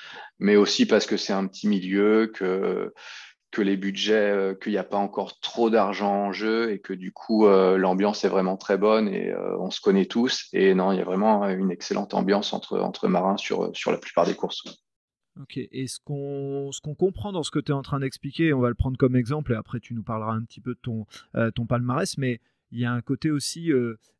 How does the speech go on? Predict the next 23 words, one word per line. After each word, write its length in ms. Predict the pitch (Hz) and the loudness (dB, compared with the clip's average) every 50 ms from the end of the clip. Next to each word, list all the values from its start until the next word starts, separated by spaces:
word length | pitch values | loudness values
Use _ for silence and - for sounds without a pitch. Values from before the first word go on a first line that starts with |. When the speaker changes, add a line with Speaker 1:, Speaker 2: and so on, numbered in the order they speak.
| - | -14
Speaker 2:
euh, 160 | - 110 113 107 | -10 -10 -8 -8
maîtrise 680 | 113 120 120 - - - - 139 120 107 110 117 117 - _ | -8 -8 -10 -10 -12 -12 -12 -12 -12 -12 -14 -14 -16 -10 _
technique, 560 | - 151 143 - - 160 160 165 160 - - | -8 -8 -8 -8 -8 -6 -6 -6 -8 -10 -12
maîtrise 380 | 131 127 120 - - 131 113 101 | -12 -12 -12 -12 -12 -14 -10 -8
de 100 | 123 120 | -4 -4
la 140 | 120 117 | -2 -4
météo, 960 | 117 123 131 139 135 - - 151 147 147 156 156 160 160 160 165 165 170 165 139 | -4 0 0 0 0 2 0 0 0 2 0 0 0 0 0 0 0 0 0 0
euh, 320 | 120 117 117 117 117 117 | 0 -2 -4 -2 -4 -4
enfin, 180 | 110 - 131 120 | -4 -2 -4 -4
il 260 | 120 120 120 - 101 | -4 -4 -6 -6 -4
y 80 | 120 | -2
a, 60 | 123 - | -2 0
il 80 | - | 0
y 60 | 120 | 0
a 60 | 123 117 | -2 -2
beaucoup 360 | 104 135 170 165 _ - 185 | -2 -6 -8 -8 _ -14 -14
de 60 | 156 | -12
choses 280 | - - 180 165 156 147 | -8 -8 -8 -6 -4 -4
à 80 | 135 | -6
prendre 240 | - - - 139 135 | -6 -6 -8 -8 -8
en 60 | 135 | -8
compte 240 | - - 202 202 - | -10 -12 -14 -4 0
et, 220 | 151 127 123 120 | 0 0 0 -2